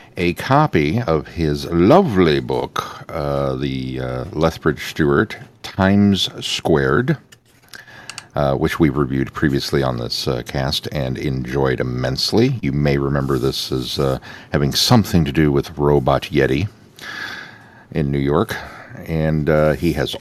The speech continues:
autographed this and sent it to us as a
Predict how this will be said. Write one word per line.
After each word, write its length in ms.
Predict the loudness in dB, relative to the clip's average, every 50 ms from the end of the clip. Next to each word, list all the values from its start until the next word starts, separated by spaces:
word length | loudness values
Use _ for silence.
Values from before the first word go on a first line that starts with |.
| -6 0
autographed 540 | 2 4 4 4 2 2 2 0 0 0 -4
this 360 | -4 -4 -2 -4 -6 -6 -8 -14 -18 -20 -20 -12 -6
and 280 | -4 -4 -2 -2 -4 -6
sent 240 | -4 -4 -4 -4 -4
it 80 | -8 -8
to 140 | -4 -4 -2
us 240 | -2 -4 -6 -6 -4
as 220 | -4 -4 -2 0 0
a 220 | 0 0 0